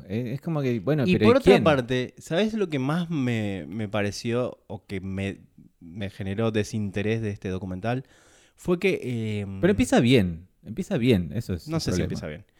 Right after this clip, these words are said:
Speaker 2: Lo que más a mí me, me, me, me causó desinterés es que él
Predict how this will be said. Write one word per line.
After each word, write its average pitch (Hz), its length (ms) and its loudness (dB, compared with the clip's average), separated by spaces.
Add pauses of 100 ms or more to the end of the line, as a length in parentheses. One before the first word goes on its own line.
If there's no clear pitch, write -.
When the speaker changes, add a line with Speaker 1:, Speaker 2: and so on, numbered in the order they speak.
(560)
Speaker 2:
Lo 123 200 2
que 131 100 2
más 185 260 2
a 127 180 -2
mí 147 220 4
me, 120 320 4
me, 104 240 -2
me, 101 180 -4
me 98 320 -6
causó 104 380 2
desinterés 127 640 0
es 123 140 -4
que - 420 -4 (300)
él 165 480 4